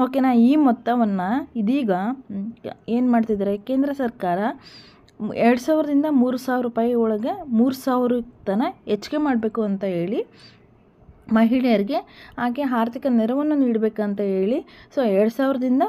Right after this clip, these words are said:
ಮೂರು ಸಾವಿರ ಹೆಚ್ಚಿಗೆ ಮಾಡ್ಬೇಕು ಅಂತ ಹೇಳಿ ತೀರ್ಮಾನವನ್ನ, ಆ, ಮಾಡಿದೆ. ಹಾಗಾದ್ರೆ ಇದಕ್ಕೇನ್ ಮಾಡ್ಬೇಕು, ಎರಡ್ ಸಾವಿರದಿಂದ ಮೂರು ಸಾವಿರ ಹೆಚ್ಚಿಗೆ ಮಾಡ್ಬೇಕು, ಏನನ್ನ ಅಪ್ಡೇಟ್ ಮಾಡ್ಬೇಕು ಅಂತ ಹೇಳೋದಾದ್ರೆ, ಯಾ-, ಈ, ಹಂಗಾದ್ರೆ ಈ ಯೋಜನೆಯ ಲಾಭವನ್ನ ಯಾರು ಪಡ್ಕೋಬೋದು ಅನ್ನೋದಾದ್ರೆ,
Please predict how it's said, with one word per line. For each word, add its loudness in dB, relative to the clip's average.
ಮೂರು 2
ಸಾವಿರ 2
ಹೆಚ್ಚಿಗೆ -2
ಮಾಡ್ಬೇಕು -2
ಅಂತ -4
ಹೇಳಿ -4
ತೀರ್ಮಾನವನ್ನ, -2
ಆ, -2
ಮಾಡಿದೆ. 2
ಹಾಗಾದ್ರೆ -2
ಇದಕ್ಕೇನ್ -2
ಮಾಡ್ಬೇಕು, 2
ಎರಡ್ 2
ಸಾವಿರದಿಂದ 0
ಮೂರು 2
ಸಾವಿರ -2
ಹೆಚ್ಚಿಗೆ -2
ಮಾಡ್ಬೇಕು, 0
ಏನನ್ನ 2
ಅಪ್ಡೇಟ್ 0
ಮಾಡ್ಬೇಕು 0
ಅಂತ 0
ಹೇಳೋದಾದ್ರೆ, -2
ಯಾ-, -4
ಈ, 0
ಹಂಗಾದ್ರೆ 0
ಈ 0
ಯೋಜನೆಯ 2
ಲಾಭವನ್ನ -2
ಯಾರು 0
ಪಡ್ಕೋಬೋದು -2
ಅನ್ನೋದಾದ್ರೆ, -4